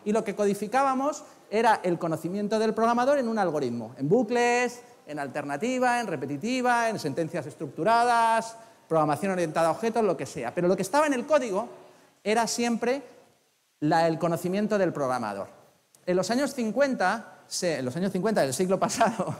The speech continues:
<laughs> se empezó a pensar en una manera distinta. ¿Y si conseguimos, en vez de plasmar la solución del cerebro del programador al programa, trabajamos en un algoritmo que funcione como el cerebro de un ser humano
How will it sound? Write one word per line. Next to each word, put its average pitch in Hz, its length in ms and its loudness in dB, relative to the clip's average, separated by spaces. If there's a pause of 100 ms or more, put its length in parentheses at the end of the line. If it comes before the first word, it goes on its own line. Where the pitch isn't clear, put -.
(240)
<laughs> - 260 -20
se - 120 -4
empezó 190 380 2
a 247 200 6
pensar 240 480 0 (460)
en 185 140 0
una 226 120 2
manera 226 280 4
distinta. 123 600 -2 (280)
¿Y 240 100 0
si 285 140 -2
conseguimos, 226 840 0 (280)
en 185 220 0
vez 226 280 2
de 226 380 0 (500)
plasmar 196 880 2 (380)
la 180 240 4
solución 190 840 2
del 175 160 4
cerebro 220 400 4
del 220 220 2
programador 196 840 2
al 180 140 2
programa, 208 520 2 (480)
trabajamos 208 640 4
en 220 260 2
un 240 140 2
algoritmo 233 760 2
que 208 120 2
funcione 226 540 -2
como 214 220 0
el 202 100 0
cerebro 214 440 -2
de 220 80 2
un 220 100 -2
ser 220 200 -4
humano 202 480 -2